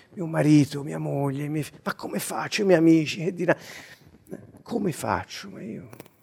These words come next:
Ah, e poi dice, altri terreni, eh, assorbono il seme, e cresce sta piantina, però s-, viene anche fuori, ma ci sono delle spine, la soffocano, sono i piaceri del mondo,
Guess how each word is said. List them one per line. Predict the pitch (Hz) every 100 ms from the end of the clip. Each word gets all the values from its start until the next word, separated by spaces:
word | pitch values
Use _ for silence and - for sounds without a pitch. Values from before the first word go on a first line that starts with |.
| _ _ _ - - - - _ -
Ah, | -
e |
poi | - - 226
dice, | 226 233 240
altri | - 123 - 226 202
terreni, | 208 185 226 233 190 165 160 -
eh, | 110
assorbono | - - - 269 165 143 139
il |
seme, | 131 - 143 131 175 - 160
e | 156
cresce | - 185 - 151
sta | - 143
piantina, | 175 185 - 214 226
però | - 156 233
s-, | -
viene | - - 208
anche | 202 202
fuori, | - 262 202 147 151
ma | 190 226 208 196
ci | -
sono | 202
delle | 196 185
spine, | - - 202 160 139
la | 139
soffocano, | 208 180 - 135 147 151
sono | 233 220
i |
piaceri | - 185 - 226 175
del | 151 151
mondo, | 170 208 170 139 131 127